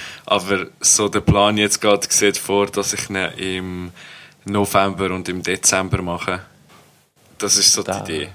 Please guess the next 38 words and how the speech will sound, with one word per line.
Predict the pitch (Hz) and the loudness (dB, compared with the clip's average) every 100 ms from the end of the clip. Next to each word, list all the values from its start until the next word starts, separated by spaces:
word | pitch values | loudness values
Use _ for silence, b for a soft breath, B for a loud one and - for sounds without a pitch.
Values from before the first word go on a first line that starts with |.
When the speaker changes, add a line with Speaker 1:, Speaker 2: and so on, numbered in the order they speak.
| - - | -16 -6
Speaker 1:
Aber | 95 95 92 - - - | -4 -4 -8 -10 -18 -6
wird | 110 - | -2 0
sich | 113 104 | 0 -2
noch | 92 | -4
zeigen. | - 82 80 82 82 _ _ _ _ _ _ _ | 0 0 -2 -8 -12 _ _ _ _ _ _ _
Speaker 2:
Easy, | 101 95 95 | -12 -10 -10
easy, | 90 82 78 | -10 -12 -6
geil. | 82 85 90 | -2 -2 -2
Ich | 98 | 0
bin | 120 | 2
nämlich | 104 95 | 4 4
auf | 92 | 0
der | 90 | -4
Straße | - - 90 92 - | -6 0 2 2 0
von | 87 87 85 | -2 0 -2
zwei, | - 98 90 | 2 2 2
drei | 92 90 | 0 2
angesprochen | 87 - - 90 92 | 2 0 -4 -4 -2
worden. | 85 85 90 87 | -2 -2 -4 -2
Nein, | 82 | -4
ich | 87 | -2
dachte, | 85 85 - 87 | 0 0 0 2
äh, | |
weißt | 92 98 95 | 4 4 2
du | |
was, | 101 - | -4 -6
ich | 85 - | -12 -8
überrasche | - 87 87 87 - | -8 -2 0 0 2
ihn | 85 | 0
einfach | 82 85 | 0 -6
im | 87 | -4
nächsten | 80 80 - - | -2 -4 -6 -2
Podcast | 92 - - - - | -2 -2 -2 -4 -4
und | 87 - | -8 0
drop's | 82 - - | 0 2 0
einfach | 76 - | 0 0
mal | 85 90 | 0 2
rein. | 92 | 0